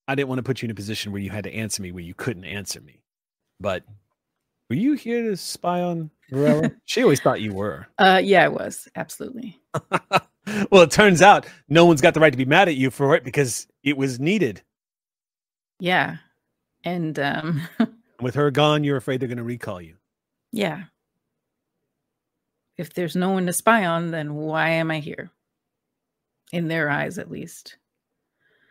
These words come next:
Speaker 2: But, um,
Speaker 1: Shit. I don't
Speaker 2: I
Speaker 1: know.
Speaker 2: don't know.
Speaker 1: That's
Speaker 2: Things have changed for me, you know? Like, I came out here wanting to clear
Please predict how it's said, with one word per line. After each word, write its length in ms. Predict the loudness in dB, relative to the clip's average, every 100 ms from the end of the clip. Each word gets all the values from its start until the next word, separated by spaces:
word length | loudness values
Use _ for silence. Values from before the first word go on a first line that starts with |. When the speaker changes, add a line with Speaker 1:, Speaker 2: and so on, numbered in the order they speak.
| _ _ _ _ _ _ _ _ _ _ _ _ _ -4
Speaker 2:
But, 120 | -2
um, 280 | 0 0 -4 -6 -16 -20 -20 _ _ _ _ _ _ _
Speaker 1:
Shit. 300 | -10 -10 -10 _ _ _ _ _ _ _ _ _ _ _
I 40 |
don't 100 | -16 -4
Speaker 2:
I 20 |
Speaker 1:
know. 60 |
Speaker 2:
don't 60 | 4
know. 180 | 4 4
Speaker 1:
That's 340 | -4 -16 -20 _ _ _ -4
Speaker 2:
Things 280 | 0 0 0
have 180 | -6
changed 480 | -4 -2 2 0 0
for 140 | -6 -4
me, 180 | -2
you 80 | -4
know? 260 | -4 -6 -8
Like, 320 | -10 -12 -14 -20 _ _ _ _ _ _ -16
I 40 |
came 240 | -10 -4 -2
out 140 | -2
here 220 | -4 -4 -4
wanting 420 | -2 -2 -2 -4
to 260 | -6 -10 -10 _ _
clear 640 | -8 -6 -4 -2 -2 -6